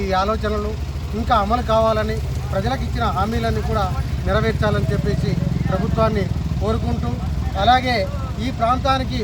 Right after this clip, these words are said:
ప్రాతినిధ్యం వహిస్తున్నటువంటి పెద్దలు అడ్లూరి లక్ష్మణ్ కుమార్ ప్రభుత్వ విప్ గారు కూడా మరి వర్గీకరణ బిల్లు పరంగా కానీ, మరి బీసీ రిజర్వేషన్ల పరంగా కానీ వారు కూడా ఎంతో కృషి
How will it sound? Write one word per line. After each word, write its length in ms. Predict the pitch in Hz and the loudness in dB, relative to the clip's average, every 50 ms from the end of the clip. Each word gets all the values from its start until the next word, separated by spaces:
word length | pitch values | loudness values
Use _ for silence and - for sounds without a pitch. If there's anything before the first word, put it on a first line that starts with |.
| 196 214 | -2 0
ప్రాతినిధ్యం 460 | 220 226 233 240 233 202 - 226 220 214 | 0 0 0 -2 -4 -4 -4 -4 -2 -2
వహిస్తున్నటువంటి 680 | 208 208 - - - 196 - 202 202 196 - 247 - - - 233 240 - - 208 - 196 | -2 -4 -4 -4 -4 -4 -4 -4 -2 -2 -2 -2 -2 -2 -4 -4 -4 -4 -4 -4 -2 -2
పెద్దలు 280 | 202 190 208 208 202 180 156 - - - - - - 190 | 0 0 2 2 2 0 -2 -4 -6 -8 -8 -6 -4 -4
అడ్లూరి 260 | 196 190 254 247 226 220 | -2 -2 0 0 0 0
లక్ష్మణ్ 300 | 208 - 214 247 247 214 | 0 0 -2 -2 -2 -2
కుమార్ 260 | 233 226 226 226 208 - - - - - - - - - - - | 0 0 2 2 2 0 -2 -4 -6 -6 -6 -6 -6 -6 -6 -4
ప్రభుత్వ 360 | - 196 196 220 233 240 247 233 | -4 -4 -2 -2 -2 -2 -2 -2
విప్ 180 | 226 214 - 226 226 | -2 -2 -4 0 2
గారు 180 | 226 220 220 220 - 214 | 4 4 4 2 -2 -2
కూడా 160 | 220 220 226 196 185 185 - - - - - - - - - - 202 | 0 0 0 0 0 -4 -6 -8 -8 -8 -8 -8 -6 -6 -6 -4 -2
మరి 160 | 208 214 214 202 185 180 - - - | -2 0 0 0 -2 -4 -6 -4 -2
వర్గీకరణ 460 | 190 196 190 214 240 202 233 226 226 226 196 | -2 -2 -2 -2 -2 -2 0 0 0 -2 -2
బిల్లు 160 | 214 220 226 - | -2 -4 0 0
పరంగా 280 | 226 214 220 220 220 214 202 208 | 2 2 2 2 0 2 2 2
కానీ, 200 | 214 220 233 240 233 - - - - - - - - | 2 2 0 -2 -6 -6 -6 -6 -6 -4 -6 -4 -4
మరి 120 | 196 196 180 | -4 -4 -4
బీసీ 280 | 208 226 - - 262 240 214 180 - - - - - - - | -4 -4 -4 -2 -2 -2 -2 -2 -4 -6 -6 -4 -4 -4 -4
రిజర్వేషన్ల 540 | 208 208 233 226 233 226 220 214 220 220 214 202 | -2 -2 -2 0 0 -2 0 0 0 0 2 2
పరంగా 280 | 214 208 214 214 208 202 202 | 2 2 2 2 0 0 2
కానీ 220 | 202 214 214 214 208 185 - - - - - - - 185 | 0 0 0 0 -2 -2 -4 -4 -6 -4 -4 -4 -2 0
వారు 180 | 190 208 233 226 - | 2 2 2 0 0
కూడా 140 | 240 233 226 214 202 | 2 2 2 2 2
ఎంతో 180 | 190 185 226 220 - - | 0 -2 -2 -2 -2 -4
కృషి 180 | 220 240 - | -4 -6 -4